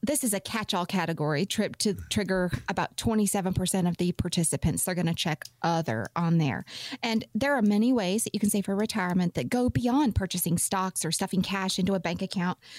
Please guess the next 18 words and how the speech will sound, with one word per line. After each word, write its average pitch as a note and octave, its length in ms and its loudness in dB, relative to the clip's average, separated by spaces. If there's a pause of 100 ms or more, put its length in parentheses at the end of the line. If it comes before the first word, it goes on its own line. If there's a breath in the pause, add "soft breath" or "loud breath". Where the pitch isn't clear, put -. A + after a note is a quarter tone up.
(200 loud breath)
Let's C#4 200 -2
be B3 120 0
very G#3 280 2
general F3 400 0
here, E3 240 -4
but - 120 -6
some B3+ 220 0
people C4 300 0
choose G3+ 360 0
to A3+ 80 -2
fund F#3+ 220 -2
their F#3+ 120 -2
retirement F#3+ 540 -2
with F#3+ 160 -2
investments G3+ 600 0
in G3+ 200 4
rental C4+ 420 0
property. F3 560 -2